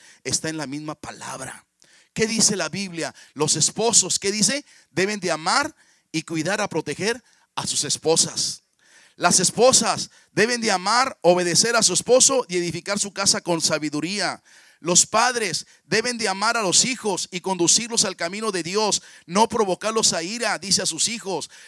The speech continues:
Los hijos deben de honrar a los padres. Oiga, y Pablo comienza a hablarle a todos,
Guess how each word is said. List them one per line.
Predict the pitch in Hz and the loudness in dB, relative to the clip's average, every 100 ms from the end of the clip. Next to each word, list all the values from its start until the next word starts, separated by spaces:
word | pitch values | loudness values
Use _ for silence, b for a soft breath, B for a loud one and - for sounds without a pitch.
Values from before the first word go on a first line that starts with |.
| - | -4
Los | 180 185 262 | 2 4 4
hijos | 277 240 | 0 -2
deben | 202 233 226 | -2 -4 -4
de | |
honrar | 196 165 208 233 - | -4 -2 -2 -2 0
a | 175 | 0
los | 160 - | 2 0
padres. | 196 226 185 170 B B | 0 -2 -2 -8 B B
Oiga, | 196 247 247 | -6 -4 -4
y | 185 185 | -6 -8
Pablo | 220 240 262 | -6 -6 -6
comienza | 240 214 233 226 240 | -8 -10 -6 -6 -4
a | |
hablarle | 208 190 214 254 240 | -4 -2 -2 0 -2
a | 196 | -2
todos, | 220 269 277 190 - - | 0 0 0 -6 -10 -14